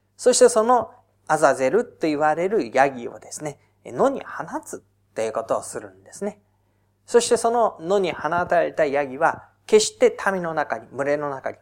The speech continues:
戻ってこないように締め切られていきます。つまりそれは、この罪はこのヤギに着せられて、このヤギが遠くへ行く、離れていく、民のところには戻ってこない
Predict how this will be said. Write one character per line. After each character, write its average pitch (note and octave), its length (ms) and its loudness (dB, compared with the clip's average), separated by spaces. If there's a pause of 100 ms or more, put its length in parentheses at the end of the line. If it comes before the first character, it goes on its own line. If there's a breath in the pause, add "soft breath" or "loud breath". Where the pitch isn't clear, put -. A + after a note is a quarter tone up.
戻 F3+ 280 0
っ B3 140 -8
て F#3+ 80 0
こ - 260 -6
な D#4 140 -8
い A#2+ 200 -10
よ A2 220 -6
う D3 40 -14
に B3+ 160 -10 (200)
締 - 180 -12
め A#2 100 -8
切 A#2+ 100 -10
ら G#2 140 -2
れ G2+ 80 -8
て D3 280 -8
い A#2+ 100 -16
き A2+ 80 -18
ま - 140 -12
す。 - 120 -20 (960)
つ - 100 -6
ま A#3+ 140 4
り F#3+ 80 0
そ E3 140 0
れ F3 100 -2
は、 G3 240 -2 (360)
こ G#3+ 160 2
の A3+ 200 0
罪 F3 320 -6
は C3+ 300 -4
こ D#3 100 -4
の D3+ 80 -4
ヤ C#3 200 2
ギ A#2+ 140 -10
に G#2+ 120 -14
着 - 100 -16
せ B2 180 -6
ら G#2+ 180 -6
れ A2 80 -14
て、 - 280 -6 (240)
こ - 120 2
の A#3+ 60 4
ヤ G#3+ 220 6
ギ F#3 180 -6
が F#3 300 2 (120)
遠 E3 240 4
く F#3+ 180 0
へ C3 140 -4
行 A#2+ 120 -20
く、 - 220 -18
離 D#3 340 -4
れ D3+ 120 -4
て A2 160 -12
い G#2 60 -16
く、 - 140 -20 (340)
民 F#3 100 0
の E3 120 2
と E3 120 -4
こ G3 140 2
ろ F#3 60 -2
に E3 60 -4
は E3 80 -4
戻 F#3 240 2
っ A#3 60 -16
て F#3+ 100 -2
こ A#3+ 140 2
な A3 100 -2
い A#2+ 80 -10